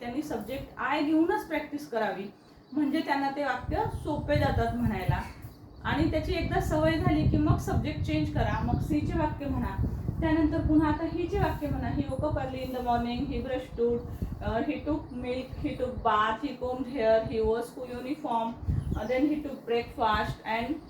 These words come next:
then he took his school bag and he went to school." अशा पद्धतीनं तुम्ही हीचं वाक्य, देचे वाक्य, वीचे वाक्य या पद्धतीनं द-, संपूर्ण वाक्यांची प्रॅक्टिस हे करणं गरजेचं आहे.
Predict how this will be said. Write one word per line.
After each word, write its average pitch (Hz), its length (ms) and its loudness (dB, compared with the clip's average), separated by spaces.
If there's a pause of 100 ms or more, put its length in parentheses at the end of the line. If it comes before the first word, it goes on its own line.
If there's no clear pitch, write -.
(320)
then 262 220 0
he 320 140 2 (420)
took 320 180 -6
his 320 100 0
school 320 440 2
bag 208 360 4 (420)
and 214 120 -2
he 269 220 -6
went 196 300 -8
to 415 100 -2 (380)
school." - 180 0 (720)
अशा 440 220 2
पद्धतीनं 392 560 2
तुम्ही 349 260 2 (300)
हीचं 359 360 0
वाक्य, 254 460 0
देचे 269 420 -2
वाक्य, 214 380 -2
वीचे 285 400 -2
वाक्य 196 500 0
या 262 120 4
पद्धतीनं 233 640 0 (680)
द-, 214 340 0
संपूर्ण 381 600 2
वाक्यांची 320 560 0
प्रॅक्टिस - 640 -4 (140)
हे 285 80 -2
करणं 247 420 -2
गरजेचं 208 440 -2
आहे. 202 400 -6